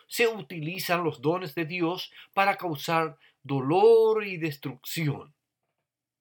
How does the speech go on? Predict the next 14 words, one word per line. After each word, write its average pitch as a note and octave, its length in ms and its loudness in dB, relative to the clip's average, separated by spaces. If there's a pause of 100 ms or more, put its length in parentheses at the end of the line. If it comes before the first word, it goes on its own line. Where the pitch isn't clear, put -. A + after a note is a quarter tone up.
(220)
¿Cuántos A#3 560 -4
disparos A#2+ 720 -4 (300)
en D3 180 -2
masa D3+ 480 0
hemos C3+ 300 -4
tenido C#3+ 480 -2
en C3 80 -6
nuestro C3+ 340 -6
país A#2+ 460 -4 (160)
solo G#3+ 560 6 (400)
en G3+ 160 4
el D3+ 160 0
último D3 460 -2
mes? D3 420 -10